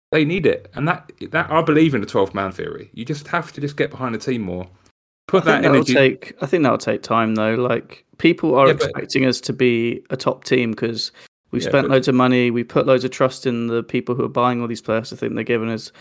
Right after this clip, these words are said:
Speaker 2: the best
Speaker 1: I just
Speaker 2: players
Speaker 1: don't like, I
Speaker 2: and
Speaker 1: just think anyone with a decent I Q would work out that the,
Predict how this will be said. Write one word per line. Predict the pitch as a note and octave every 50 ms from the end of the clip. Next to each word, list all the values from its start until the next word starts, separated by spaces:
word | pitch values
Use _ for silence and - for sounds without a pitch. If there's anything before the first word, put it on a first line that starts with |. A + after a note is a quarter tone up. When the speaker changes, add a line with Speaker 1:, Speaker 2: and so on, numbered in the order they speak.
| - - _ _ _ _ _ -
Speaker 2:
the | B2+ B2
best | - B2+ B2+ - -
Speaker 1:
I |
just |
Speaker 2:
players | - - B2+ A#2+ A#2 A2+ A2+
Speaker 1:
don't | A#2 A2+
like, | A2 G3+ -
I |
Speaker 2:
and | A#2+ F#3
Speaker 1:
just | G3+ - - -
think | E3+ F3+ F3 -
anyone | F#3 F#3+ G3+ G3 F#3+ F3
with | E3+ D3+ C#3+
a | C#3+
decent | C3+ C3 C3 C3 C3 C3+ A2+
I | A2+ A2+ G#2+
Q | - - C#3 B2+ G#2
would | G2+ F#2
work | G#2 G#2 G#2 G#2 -
out | A#2 G#2 G2+ -
that | A2 G#2+ -
the, | G#2 G#2